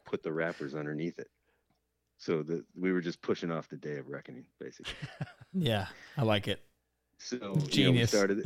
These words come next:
Speaker 2: <laughs>
Speaker 1: <laughs> we, we started that, uh, probably at the end, like, Super Bowl, you know, Super Bowl time frame. So three, four months would have been spring, early summer.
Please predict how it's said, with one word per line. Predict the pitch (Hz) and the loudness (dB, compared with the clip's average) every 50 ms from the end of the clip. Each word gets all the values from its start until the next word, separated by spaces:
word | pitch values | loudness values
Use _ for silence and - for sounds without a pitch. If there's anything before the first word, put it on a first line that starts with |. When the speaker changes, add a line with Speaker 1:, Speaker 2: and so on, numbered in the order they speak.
| 117 - - | 2 2 6
Speaker 2:
<laughs> | - 135 | 4 4
Speaker 1:
<laughs> | - - - | 4 4 -2
we, | 117 - - - 123 101 - - 107 - - - - - - - - _ - - | -2 -2 0 -2 -2 -2 -4 -8 -10 -10 -10 -20 -20 -20 -20 -20 -20 _ -6 -4
we | 117 107 | -4 -2
started | - - 135 139 143 127 | 2 2 4 4 4 2
that, | 117 113 110 107 98 - _ _ _ - 90 | 0 0 0 -2 -4 -6 _ _ _ -10 -8
uh, | 90 90 87 85 82 82 80 78 65 71 - | -6 -6 -6 -6 -6 -6 -8 -10 -12 -12 -10
probably | - - 135 107 87 82 | -4 -2 0 0 0 -2
at | 69 | -4
the | 80 82 | -4 -6
end, | 85 85 - - | -6 -6 -8 -8
like, | 87 87 80 78 - | -10 -10 -10 -10 -12
Super | - - 92 76 82 80 | -6 -6 -6 -4 -6 -6
Bowl, | 76 85 85 87 87 85 - _ _ - | -4 -2 0 0 -2 -2 -4 _ _ -10
you | 113 101 | -8 -6
know, | 95 90 | -6 -6
Super | 87 - - 92 90 95 | -8 -8 -10 -10 -8 -6
Bowl | 92 95 95 92 | -6 -4 -4 -6
time | - - 95 92 92 92 | -6 -8 -8 -8 -8 -8
frame. | - 104 101 101 101 101 98 92 | -8 -6 -4 -4 -4 -6 -8 -10
So | - 95 87 85 85 - | -10 -10 -10 -10 -10 -8
three, | - 104 90 | -8 -8 -8
four | - - 92 85 | -6 -6 -6 -6
months | 85 85 85 87 87 - - | -6 -6 -6 -8 -10 -10 -12
would | 85 82 | -12 -10
have | 80 | -10
been | 85 82 80 80 | -14 -14 -16 -16
spring, | - - _ - 82 82 82 80 80 82 82 82 82 82 _ _ _ _ _ _ - | -18 -20 _ -10 -8 -6 -6 -4 -4 -6 -6 -8 -10 -12 _ _ _ _ _ _ -12
early | 80 80 80 78 76 - | -10 -10 -8 -8 -10 -12
summer. | - - 80 78 78 78 78 78 - | -12 -12 -12 -10 -8 -6 -6 -8 -8